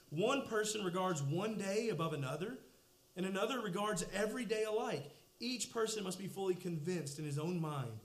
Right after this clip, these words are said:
He who observes the day observes it for the Lord, and he who eats does so for the Lord. For he gives thanks to God, and he who eats not for the Lord, he does, he does not eat and gives thanks to God.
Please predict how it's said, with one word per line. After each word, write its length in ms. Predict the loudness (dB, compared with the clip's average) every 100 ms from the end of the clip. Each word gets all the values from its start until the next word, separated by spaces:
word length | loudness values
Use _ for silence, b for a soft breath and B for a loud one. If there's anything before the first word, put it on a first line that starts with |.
| B B B -10
He 120 | -2
who 160 | 2 2
observes 420 | 2 0 0 -2
the 100 | -2
day 340 | 0 2 2 0
observes 500 | -4 -2 0 0 0
it 160 | -4
for 100 | -4
the 100 | -2
Lord, 400 | 0 -2 -2 -4 B B B
and 100 | -2
he 180 | 2 2
who 100 | 0 -4
eats 440 | -4 -2 -4 -6 -8 -20 -4
does 260 | -2 0 0
so 140 | -2
for 160 | -4 -4
the 40 |
Lord. 360 | -4 -6 -8 -12 B B B 0
For 80 | 2
he 160 | 2
gives 280 | -2 -2 -4
thanks 380 | -2 -2 -2 -4
to 120 | -4
God, 460 | -2 -2 -2 -6 -10 -14 -20 -20 -20 -20 -20 -6
and 120 | 0
he 160 | 2 2
who 140 | 2
eats 240 | 0 -2 -2
not 460 | 0 0 0 -2 -8 B B B
for 120 | 0
the 100 | 2
Lord, 420 | 4 4 4 2 2
he 120 | 0
does, 380 | 2 2 0 -6 -8
he 120 | -2
does 200 | 4 4
not 180 | 4 2
eat 200 | 4 2
and 100 | 0
gives 200 | 0 -2
thanks 220 | 0 -2 -2
to 100 | -4
God. 280 | -2 -4